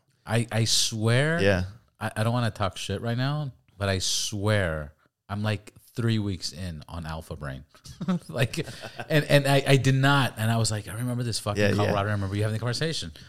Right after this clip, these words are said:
Speaker 1: But go ahead.
Speaker 2: And so it, quality-wise, like, it's probably not the best listen as far as, like, audio quality, but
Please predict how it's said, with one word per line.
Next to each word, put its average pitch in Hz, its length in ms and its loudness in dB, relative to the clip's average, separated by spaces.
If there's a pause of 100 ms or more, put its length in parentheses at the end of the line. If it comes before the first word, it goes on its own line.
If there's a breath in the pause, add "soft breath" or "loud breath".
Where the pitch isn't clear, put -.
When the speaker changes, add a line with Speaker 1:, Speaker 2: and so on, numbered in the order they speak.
(120)
Speaker 1:
But 113 100 -4
go 120 100 2
ahead. 110 200 2 (180)
Speaker 2:
And 113 120 0
so 110 440 6 (180)
it, - 300 2 (880)
quality-wise, 180 880 8
like, 113 160 4
it's - 120 -2
probably 147 240 6
not 135 160 2
the 113 80 6
best 101 340 8
listen 117 360 2
as 98 100 -2
far 110 220 4
as, 101 100 0
like, 110 140 -2
audio 107 340 2
quality, 117 420 4
but 101 280 2